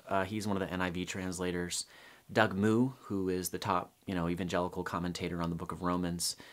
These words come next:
almost a legend in his own time, is the head of the Committee on Bible Translation that puts out the N I V. And the N I V is the standard sort of big tent, you know, evangelical translation. Um, they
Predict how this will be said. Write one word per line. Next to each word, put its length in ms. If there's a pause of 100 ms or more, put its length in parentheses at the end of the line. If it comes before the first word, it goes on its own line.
(240)
almost 240
a 40
legend 640
in 60
his 120
own 200
time, 520 (140)
is 300
the 500
head 380
of 80
the 80
Committee 480
on 180
Bible 260
Translation 580
that 100
puts 240
out 140
the 120
N 80
I 140
V. 320 (480)
And 140
the 140
N 100
I 140
V 240
is 240
the 80
standard 480
sort 180
of 120
big 200
tent, 500
you 120
know, 180
evangelical 1080 (300)
translation. 840 (600)
Um, 340 (160)
they 600